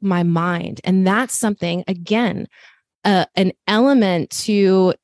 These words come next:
this path to fi that a lot of us are not talking about, is the fact that we are so hard on ourselves and we have so much judgment for other people and the way they use their money. We need to start thinking about that. And I think that Michael,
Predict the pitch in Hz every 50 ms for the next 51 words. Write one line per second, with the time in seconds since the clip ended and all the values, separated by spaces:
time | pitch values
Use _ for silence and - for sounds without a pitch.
0 | _ _ - 180 190 190 175 - - - - - 196 196 202 202 - - 185 -
1 | - 180 190 208 214 202 185 170 170 175 160 165 175 - - _ - - _ _
2 | - 190 185 180 185 208 226 226 233 208 - 196 185 190 - - - - 220 254
3 | 262 277 202 175 170 - - - - - 185 180 185 180 - 190 170 214 - -
4 | - 202 190 180 - - _ _ _ _ _ - 180 190 208 208 214 202 - -
5 | 185 - - - 247 311 285 - - - - 185 214 226 196 165 165 156 135 -
6 | - - - 160 156 - - - - - - - - - - _ _ _ - 185
7 | 190 185 185 175 - - - - - 254 302 311 294 262 214 - 170 - - -
8 | 196 190 202 196 - - 175 156 160 - - - _ _ _ _ - - 202 -
9 | - 196 190 196 180 - - - 208 196 - 180 175 165 160 160 160 170 180 185
10 | 185 165 160 160 170 175 180 170 - 165 147 156 156 165 175 151 - - - -
11 | _ _ _ _ _ _ _ - 185 185 233 269 330 381 392 - 392 330 - -
12 | - - 196 - - - - - - 175 175 - - 156 - - - - - -
13 | - - - 52 - - - 185 190 190 190 214 - 240 233 240 - 180 - 175
14 | 175 180 175 185 214 - - 156 156 156 151 135 190